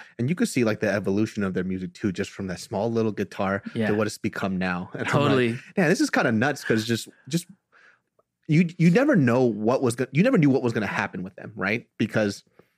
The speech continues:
Speaker 1: I think they really sparked something for other creators. And sometimes when I saw other creators kind of, I don't wanna say move past them, but it was, I was always waiting. It's like, "When are you guys gonna
Speaker 2: Sure.
Speaker 1: jump on this?" You know?
Speaker 2: Sure.
Speaker 1: But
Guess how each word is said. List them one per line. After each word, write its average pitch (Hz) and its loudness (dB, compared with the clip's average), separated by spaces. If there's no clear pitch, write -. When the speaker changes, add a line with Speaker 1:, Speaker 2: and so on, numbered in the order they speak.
Speaker 1:
I 123 0
think 160 2
they 127 2
really 123 2
sparked - -2
something 120 -2
for 107 -4
other 113 -2
creators. 107 -4
And 95 -2
sometimes 147 0
when 123 -2
I 113 0
saw 113 -2
other 110 -2
creators 107 -2
kind 101 -4
of, 92 -6
I 151 0
don't 190 0
wanna 165 2
say 110 -2
move 101 -4
past 101 -6
them, 147 -2
but 101 -2
it 107 2
was, 104 -4
I 117 0
was 135 0
always 120 0
waiting. 107 -2
It's 98 -6
like, 95 -4
"When 117 -4
are 151 -2
you 123 -2
guys 98 -4
gonna 90 -8
Speaker 2:
Sure. 127 0
Speaker 1:
jump 131 0
on 101 -2
this?" - -12
You 139 2
know? 110 2
Speaker 2:
Sure. - -12
Speaker 1:
But 110 -2